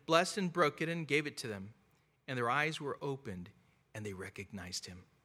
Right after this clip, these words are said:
And he vanished from their sight. They said to each other,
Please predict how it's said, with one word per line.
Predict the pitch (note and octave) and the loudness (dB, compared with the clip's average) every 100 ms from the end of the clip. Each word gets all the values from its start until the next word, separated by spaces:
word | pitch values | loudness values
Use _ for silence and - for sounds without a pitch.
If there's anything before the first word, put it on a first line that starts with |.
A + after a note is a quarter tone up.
| _ _ _ _ _ _ _ - - - | _ _ _ _ _ _ _ -20 -20 -2
And | E3+ | 4
he | F3+ | 6
vanished | E3 F3+ A3 G#3+ - | 8 8 10 8 6
from | F#3+ F3 | 4 6
their | D#3+ | 6
sight. | C#3 D#3+ D#3 E3 - - - | 6 4 4 2 -2 -12 4
They | F#3+ | 6
said | - A#3 A#3 | 10 10 10
to | A#3+ | 4
each | G#3 - | 2 6
other, | F#3+ F3+ F#3 | 6 8 6